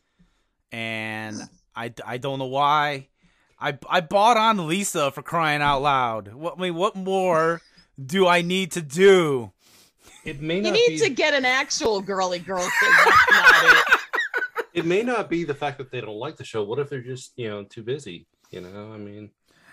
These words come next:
Speaker 1: How is anyone
Speaker 2: what if
Speaker 1: too busy to listen to a great comedy podcast from
Speaker 2: what if their
Speaker 1: three
Speaker 2: husbands
Speaker 1: funny
Speaker 2: download it
Speaker 1: people?
Speaker 2: for 'em?
Speaker 1: Oh, because they don't know how to do it? Is that it? Is that what you're
Speaker 2: No,
Speaker 1: saying, Rob?
Speaker 2: I
Speaker 1: See, you're,
Speaker 2: didn't say
Speaker 1: you're
Speaker 2: that.
Speaker 1: hurting the,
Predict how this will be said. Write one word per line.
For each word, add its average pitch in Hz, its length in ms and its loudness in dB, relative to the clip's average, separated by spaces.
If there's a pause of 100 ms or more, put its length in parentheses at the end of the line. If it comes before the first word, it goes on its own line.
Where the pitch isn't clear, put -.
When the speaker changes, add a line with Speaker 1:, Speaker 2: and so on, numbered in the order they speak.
(240)
Speaker 1:
How 302 260 0
is 247 80 -4
anyone 247 240 2
Speaker 2:
what 180 80 2
if - 80 -10
Speaker 1:
too 214 200 -2
busy 175 340 -2
to 165 60 -6
listen 170 280 -8
to 180 160 -4
a 147 40 -4
great 160 400 -2
comedy 151 460 -6
podcast 120 800 -8
from 120 160 -14 (100)
Speaker 2:
what - 200 0
if - 100 -2
their - 140 0
Speaker 1:
three - 80 -8
Speaker 2:
husbands 139 500 -4
Speaker 1:
funny 180 160 0
Speaker 2:
download 165 120 -4
it - 40 -10
Speaker 1:
people? 175 320 -8
Speaker 2:
for 196 240 -6
'em? 85 220 -16 (760)
Speaker 1:
Oh, 135 120 -6
because 139 300 -8
they 139 100 -4
don't 139 100 -4
know 135 140 -6
how 127 180 -4
to 143 80 -8
do 160 240 -8
it? 180 160 -10
Is 113 120 -16
that 127 200 -8
it? 165 220 -6
Is 120 100 -14
that 131 160 -8
what 104 80 -6
you're 92 80 -8
Speaker 2:
No, 90 80 -6
Speaker 1:
saying, - 220 -6
Rob? 156 260 -4
Speaker 2:
I - 60 -16
Speaker 1:
See, 202 240 0
you're, 240 100 2
Speaker 2:
didn't 247 120 -4
say - 200 -8
Speaker 1:
you're 294 120 6
Speaker 2:
that. - 160 2
Speaker 1:
hurting 320 400 8
the, 190 300 4